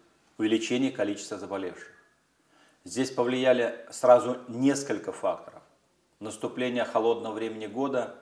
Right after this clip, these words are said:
сезонность респираторных инфекций,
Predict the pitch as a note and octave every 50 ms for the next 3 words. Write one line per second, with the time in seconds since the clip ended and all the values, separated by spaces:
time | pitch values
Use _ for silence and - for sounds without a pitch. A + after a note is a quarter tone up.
0 | - _ _ _ _ _ _ _ _ _ _ _ _ _ - - - - A#2 G#2+
1 | F2+ A2+ C3+ C#3 B2+ B2 A#2 G2+ F#2+ - - - - - _ _ _ _ _ -
2 | A2 A2 - A#2+ A2+ A2+ - - C3+ A2+ G#2+ G2+ G2 - - - G2+ F#2+ - -
3 | B2+ C3 - - - - G2+ F2+ -